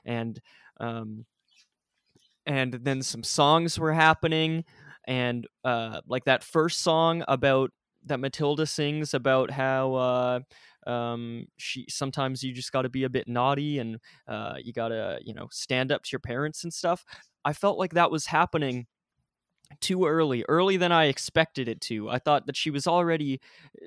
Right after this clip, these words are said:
her, she was already so strong, and it was kinda, it was kinda taking me off guard, and I was thinking, "Man, in this musical,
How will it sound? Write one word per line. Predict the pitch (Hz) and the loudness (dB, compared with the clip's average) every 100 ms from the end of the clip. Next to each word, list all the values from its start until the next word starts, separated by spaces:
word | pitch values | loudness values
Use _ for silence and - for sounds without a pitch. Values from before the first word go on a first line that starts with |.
| 78 - | -20 -14
her, | 123 170 | -12 -10
she | - 170 | -6 -4
was | 156 | 0
already | 185 185 156 151 - 156 160 | 4 4 2 -4 -2 -2 -2
so | - 143 | -2 -4
strong, | - - 151 160 202 143 | -4 -8 -2 2 2 2
and | 117 | -2
it | |
was | 123 | -6
kinda, | - 160 131 123 - _ | -4 0 0 -2 -6 _
it | - | -10
was | 131 | -8
kinda | - 147 | -4 -4
taking | - 165 156 156 | -2 -2 -2 -2
me | 151 | 2
off | 139 139 - | 4 4 2
guard, | 135 165 208 | 2 4 4
and | 135 | 4
I | 123 | 2
was | 127 - | 0 -2
thinking, | 160 160 143 | -4 -2 -2
"Man, | 127 180 123 - _ _ _ | 2 2 0 -4 _ _ _
in | 135 156 | -4 -2
this | 170 - | -2 -2
musical, | 123 147 170 220 - 214 214 | -2 -2 -2 -6 -2 -2 -2